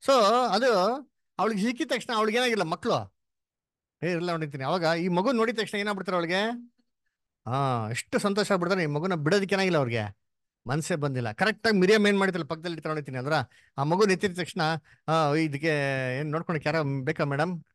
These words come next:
ನರ್ಸ್ ಗಿರ್ಸು ಅಂತಂದ್ರೆ, ಆ, ಕರೆಕ್ಟ್ ಕರ್ಕೊಂಡ್ ಹೋಗು ಅಂತಾರೆ. ಕರೆಕ್ಟಾಗಿ ಇವಳು ಏನ್ ಮಾಡ್ತಾಳೆ? ಹೋಗ್ಬಿಟ್ಟು ಯಾರು ಕರ್ಕೊಂಡ್ ಬರ್ತಾಳೆ? ಆ, ತಾಯಿನೇ ಕರ್ಕೊಂಡ್ ಬರ್ತಾರೆ ನೋಡಿರ್ತೀನಿ. ಅಲ್ರ ಆ, ಆ ತಾಯಿ ಏನ್ ಮಾಡೋರು? ಮಗುನ ಸಾಕ್ತಾರೆ. ಎಲ್ ಸಾಕ್ತಾರೆ? ಅರಮನೆಯಲ್ಲಿ ಸಾಕ್ತಾರೆ ನೋಡಿರ್ತೀನಿ. ಅದರ ಫಸ್ಟ್ ಎಲ್ ಸಾಕ್ಬೇಕಾಯ್ತು? ಭಯದಿಂದ.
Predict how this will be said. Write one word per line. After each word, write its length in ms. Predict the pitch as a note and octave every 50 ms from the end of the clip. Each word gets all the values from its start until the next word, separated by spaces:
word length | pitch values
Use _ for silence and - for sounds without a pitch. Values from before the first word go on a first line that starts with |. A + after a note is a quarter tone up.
| -
ನರ್ಸ್ 240 | C3 C#3+ C#3 - -
ಗಿರ್ಸು 240 | D#3 D#3 B2+ - E3
ಅಂತಂದ್ರೆ, 760 | E3 D#3+ D3+ D3 C3 C#3 C#3 D#3+ D#3 C3+ B2 - - A2+ -
ಆ, 80 | - G2
ಕರೆಕ್ಟ್ 480 | - - B2+ C3+ B2 A#2+ - A#2+ A#2 A#2
ಕರ್ಕೊಂಡ್ 300 | - B2 A#2+ C#3+ C3+ B2+
ಹೋಗು 140 | B2 A#2+
ಅಂತಾರೆ. 360 | A#2+ A2+ G#2+ A2+ - A2+ - -
ಕರೆಕ್ಟಾಗಿ 600 | - _ - - - F3 F#3 F3 - A3 G#3+ G#3
ಇವಳು 160 | F#3+ F3+ F#3+
ಏನ್ 100 | G#3+ G#3+
ಮಾಡ್ತಾಳೆ? 220 | G#3+ G3 F3+ F#3
ಹೋಗ್ಬಿಟ್ಟು 260 | F#3+ G#3 G3 F#3+ F#3
ಯಾರು 100 | F#3 G3+
ಕರ್ಕೊಂಡ್ 220 | G#3 G#3+ F#3+ F#3+ F#3+
ಬರ್ತಾಳೆ? 420 | F#3 D#3 D3+ B2+ A#2 G#2+ G#2 - _ _ _ _ _ _ _ _ _ _ _ - -
ಆ, 540 | A2+ B2+ C#3 D3 D3+ D3+ D3+ D3 C#3 C3+
ತಾಯಿನೇ 320 | B2+ A2+ C3+ C3 C3+ C#3 B2+
ಕರ್ಕೊಂಡ್ 320 | C3+ B2 - - B2+ A#2+
ಬರ್ತಾರೆ 220 | A#2+ A2 - A#2 A#2
ನೋಡಿರ್ತೀನಿ. 300 | A#2 G#2+ G#2+ A#2 A2 A2
ಅಲ್ರ 200 | B2 C3 C3 C#3 D3 C#3 A#2+ - _ _ _ _ _ _ _ -
ಆ, 340 | F3+ B3 A#3 A#3 D#3+ B2+
ಆ 40 | D3
ತಾಯಿ 260 | D3+ C#3 E3 F#3+ G#3
ಏನ್ 100 | G#3+ G#3+
ಮಾಡೋರು? 200 | G#3+ G#3+ G#3+ G3
ಮಗುನ 280 | F#3 E3+ F3 F#3 G#3+ G3+ E3 B2+ G#2 - _ _ _ _ _ _ _ _ _ _ _ _ _ _ _ _ _ _
ಸಾಕ್ತಾರೆ. 720 | - - - - - _ - E3 C#3+ B2 A2 G#2+ G#2 A2+ - _ -
ಎಲ್ 140 | D3+ F#3+ D#3+
ಸಾಕ್ತಾರೆ? 640 | G#3+ G3 D#3+ - F#3 E3+ F3 F#3 G3 F#3+ - _ _ _ _ _ _ _ _ _ _ _ _ _ _ _ _ _ _ - A#3+ - A#2+ B2 B2+ C3+
ಅರಮನೆಯಲ್ಲಿ 440 | C#3+ D3+ D#3+ E3 E3+ E3+ E3+ E3+
ಸಾಕ್ತಾರೆ 280 | C#3 E3+ D3+ - E3+ D3+
ನೋಡಿರ್ತೀನಿ. 320 | D3+ D3 C#3 B2+ C#3+ C3+
ಅದರ 300 | B2 A#2+ B2+ C3 D3+ D#3
ಫಸ್ಟ್ 280 | C#3 - - F3+ - -
ಎಲ್ 140 | G#3 G#3 G3+
ಸಾಕ್ಬೇಕಾಯ್ತು? 440 | - G#3+ E3 G#3+ G3 F3 F3+ D#3 D#3
ಭಯದಿಂದ. 420 | B2+ C#3+ E3 F#3+ F#3 F#3 F3+ D#3+